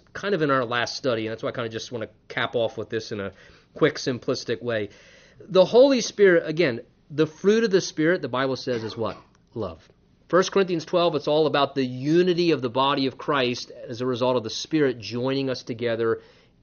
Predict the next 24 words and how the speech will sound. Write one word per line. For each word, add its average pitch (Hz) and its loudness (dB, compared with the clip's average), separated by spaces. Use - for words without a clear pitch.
in 127 -4
one. 110 -4
We 143 4
read 165 4
many 165 2
scriptures 165 0
about 127 -2
how 143 0
we're 143 0
to 147 -6
relate 135 0
to 151 -8
one 131 -4
another 127 -4
properly 135 -4
so - -4
that 123 -4
we 135 -4
don't 127 -4
grieve 135 -2
the 120 -6
Spirit 120 -2
of 104 -10
God. 101 -6